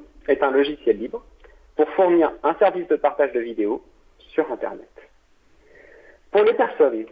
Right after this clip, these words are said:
qui souhaitent approfondir et développer leurs compétences sur les outils numériques et les méthodes d'animation de projets collaboratifs, je recommande la formation Animacop. Il s'agit d'un programme de formation proposé en présentiel et à distance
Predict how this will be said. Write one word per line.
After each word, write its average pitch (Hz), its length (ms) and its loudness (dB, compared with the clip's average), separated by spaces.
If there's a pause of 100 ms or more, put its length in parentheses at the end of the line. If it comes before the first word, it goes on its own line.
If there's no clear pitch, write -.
(340)
qui 247 120 -12
souhaitent 240 260 0
approfondir 208 640 0
et 143 80 2
développer 190 400 2
leurs 151 160 0
compétences 160 520 -4
sur 123 180 0
les 127 200 -2
outils 170 180 -10
numériques 170 400 0
et 139 60 4
les 120 120 0
méthodes 151 480 2
d'animation 135 640 0
de 185 160 -2
projets 160 360 -2
collaboratifs, - 880 -6 (680)
je 131 80 4
recommande 196 480 2
la 151 120 4
formation 147 540 0 (320)
Animacop. 185 560 0 (800)
Il - 100 -14
s'agit 226 280 0
d'un 175 120 0
programme 123 540 -2 (340)
de 139 140 0
formation 170 680 -2
proposé 175 540 2
en 196 80 4
présentiel 214 600 2
et 156 40 6
à 143 60 4
distance - 420 -8